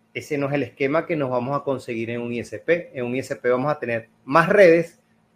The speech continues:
y redes que no van a estar directamente conectadas a, a nuestros equipos. Veamos este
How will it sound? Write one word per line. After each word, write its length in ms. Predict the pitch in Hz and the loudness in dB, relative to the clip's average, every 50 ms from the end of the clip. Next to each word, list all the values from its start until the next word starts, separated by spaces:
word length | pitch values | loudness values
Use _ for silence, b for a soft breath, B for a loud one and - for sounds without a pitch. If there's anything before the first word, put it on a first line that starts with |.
| _ | _
y 140 | - 190 196 | -2 0 2
redes 340 | 175 160 175 180 196 190 190 | 6 6 8 6 6 4 2
que 140 | - 185 165 | 0 0 2
no 160 | 156 156 160 | 4 4 6
van 160 | 165 175 180 | 6 6 4
a 80 | 170 151 | 2 0
estar 260 | - - 180 185 185 | 2 4 4 4 6
directamente 720 | 180 175 156 160 151 - - 165 165 165 160 151 170 170 | 4 4 2 2 2 2 2 0 2 0 -2 -2 -4 -2
conectadas 540 | - 151 139 127 123 - 139 139 143 143 151 | -2 -2 -4 -4 -2 0 2 2 2 2 0
a, 300 | 151 131 123 - - 135 | -2 -4 -4 -6 -8 -10
a 40 | 131 | -8
nuestros 340 | 127 117 110 - 127 117 113 | -8 -10 -10 -8 -8 -6 -6
equipos. 540 | 110 - 196 196 - - 120 110 - _ _ _ _ _ _ _ _ _ _ _ _ _ _ _ _ _ | -6 -6 -8 -8 -8 -10 -14 -14 -14 _ _ _ _ _ _ _ _ _ _ _ _ _ _ _ _ _
Veamos 500 | - 139 151 147 147 143 143 147 151 156 | 0 4 6 6 6 6 4 2 0 -2
este 380 | 156 147 - - 170 160 - | -2 -2 -2 -2 -2 -2 -4